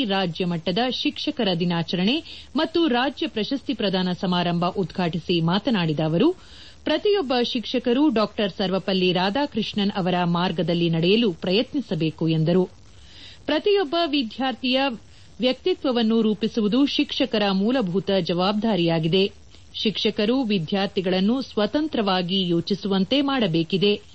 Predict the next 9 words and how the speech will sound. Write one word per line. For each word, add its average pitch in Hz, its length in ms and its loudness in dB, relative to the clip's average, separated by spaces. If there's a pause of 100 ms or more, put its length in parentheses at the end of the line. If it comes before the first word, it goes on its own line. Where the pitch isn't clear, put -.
(500)
ವಿದ್ಯಾರ್ಥಿಗಳನ್ನು 311 880 0 (100)
ವೈಚಾರಿಕವಾಗಿ 247 1040 0
ರೂಪಿಸುವ 214 580 0
ಜವಾಬ್ದಾರಿ 196 600 0 (140)
ಶಿಕ್ಷಣದ್ದಾಗಿದೆ 196 1080 0
ಎಂದು 220 240 2 (380)
ಮುಖ್ಯಮಂತ್ರಿ 311 600 0
ಸಿದ್ದರಾಮಯ್ಯ 185 800 0
ಪ್ರತಿಪಾದಿಸಿದರು. 190 960 0